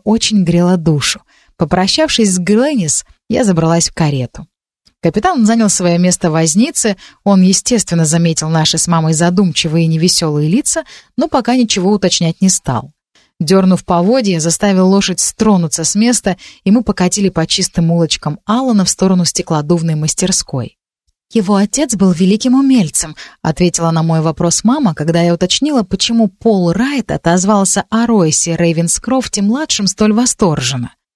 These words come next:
«Он лично отлил стекла для окон дворца императора в Бирмингеме. И потом», Там была какая-то мутная история с фрейлиной императрицы,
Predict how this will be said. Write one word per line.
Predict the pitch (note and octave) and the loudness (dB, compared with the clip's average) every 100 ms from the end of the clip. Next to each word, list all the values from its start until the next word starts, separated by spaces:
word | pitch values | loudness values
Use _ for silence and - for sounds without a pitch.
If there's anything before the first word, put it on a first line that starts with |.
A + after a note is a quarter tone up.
| _ _ _ _ | _ _ _ _
«Он | - G#3 | 0 0
лично | B3 B3 - - E3+ | 2 0 0 0 0
отлил | F#3 F3 F3 | 0 2 2
стекла | - - C4+ B3+ | 0 -2 -2 0
для | F3+ F3+ G3 | 2 2 2
окон | A#3 B3 | 2 2
дворца | G3 F3+ F#3 - F#3 | 2 2 0 0 0
императора | F#3 F#3 F3 - F3+ | 2 2 0 0 -2
в | D3+ | 0
Бирмингеме. | F3+ F3+ A3 A3+ E3+ D3+ C3+ - _ _ _ - | 0 4 4 2 0 -2 -4 -10 _ _ _ -4
И | F3 | -4
потом», | D3 C3 - A#3 A#3 - _ _ _ _ - | -4 -8 0 2 2 -2 _ _ _ _ -2
Там | F3 E3+ | 0 2
была | F3+ E3+ | 0 0
какая-то | F3+ - F3+ F#3 F#3 | -4 -2 -2 0 2
мутная | G3 E3+ E3 D#3+ | 2 2 0 0
история | F3 - G3+ A3+ F3 | 0 -2 0 0 0
с | - | -2
фрейлиной | - F#3 F3 E3+ E3+ E3 | -2 0 0 2 0 0
императрицы, | F3 G3+ A3 - B3+ - - | 0 0 0 0 0 0 -4